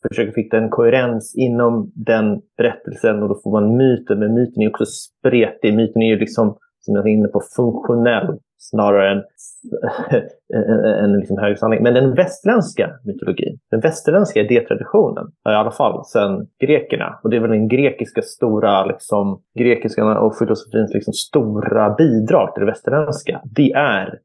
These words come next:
idén om sanningssökandet och det rationella, som jag skulle säga inte alls finns inom, självklart i andra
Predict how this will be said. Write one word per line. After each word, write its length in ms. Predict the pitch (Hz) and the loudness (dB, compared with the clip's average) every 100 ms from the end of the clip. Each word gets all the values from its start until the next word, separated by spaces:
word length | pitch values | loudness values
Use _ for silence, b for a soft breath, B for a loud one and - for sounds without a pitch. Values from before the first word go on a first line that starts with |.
| _ | _
idén 460 | - 107 - 113 107 | -6 -4 0 0 2
om 80 | 110 | -4
sanningssökandet 1600 | - - 117 110 110 110 - 170 - - 123 92 95 - - 104 | -4 -2 0 0 -2 -2 0 0 0 -2 -4 -2 -4 -6 -4 -2
och 60 | |
det 60 | 104 | 0
rationella, 720 | 104 - 131 175 131 95 - - _ | -2 -2 0 2 0 -4 -8 -12 _
som 220 | - 123 120 | -4 0 0
jag 100 | 117 | 0
skulle 180 | 107 | -4
säga 600 | - - 113 104 104 98 | -8 -2 0 2 2 0
inte 380 | 120 113 107 - | 0 -4 -2 -4
alls 600 | - 127 113 - - _ - | 2 0 0 -10 -20 _ -4
finns 400 | 104 104 - - | 0 0 -2 -4
inom, 520 | 110 107 101 95 92 - | 0 2 2 0 -2 -4
självklart 720 | - - - 110 - 110 - - | -4 -6 -2 -2 0 -2 -2 -2
i 120 | 123 | 2
andra 480 | 113 120 113 156 | 2 2 2 2